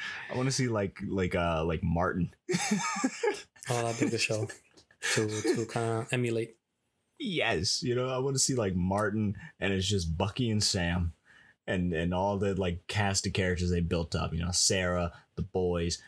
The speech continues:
Speaker 1: this town in New Orleans, and they're just, like, running some weird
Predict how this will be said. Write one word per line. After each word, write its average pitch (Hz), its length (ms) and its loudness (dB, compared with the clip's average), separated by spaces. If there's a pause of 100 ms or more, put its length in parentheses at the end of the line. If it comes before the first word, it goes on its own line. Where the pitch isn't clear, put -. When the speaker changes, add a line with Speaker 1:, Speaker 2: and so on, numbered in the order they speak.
(120)
Speaker 1:
this - 200 2
town 90 400 2
in 90 100 2
New 87 120 2
Orleans, 85 640 0 (160)
and 87 140 -2
they're 92 140 2
just, 92 180 2
like, 80 180 0
running 87 460 2
some 85 400 2
weird 92 500 2